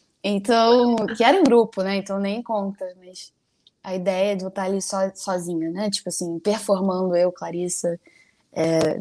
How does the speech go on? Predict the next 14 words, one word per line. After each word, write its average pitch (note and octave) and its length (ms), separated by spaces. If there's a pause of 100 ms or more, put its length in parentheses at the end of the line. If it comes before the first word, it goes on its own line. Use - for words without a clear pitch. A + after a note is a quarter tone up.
me F#3 300
anima G3 340
muito, G#3 300
mas G#3 160
me G#3 80
deixa G#3 220
com - 160
muito G3+ 340
medo, G3+ 240
mas F#3+ 180
é G3 60
um G#3 80
medo G#3 220
bom. F#3+ 360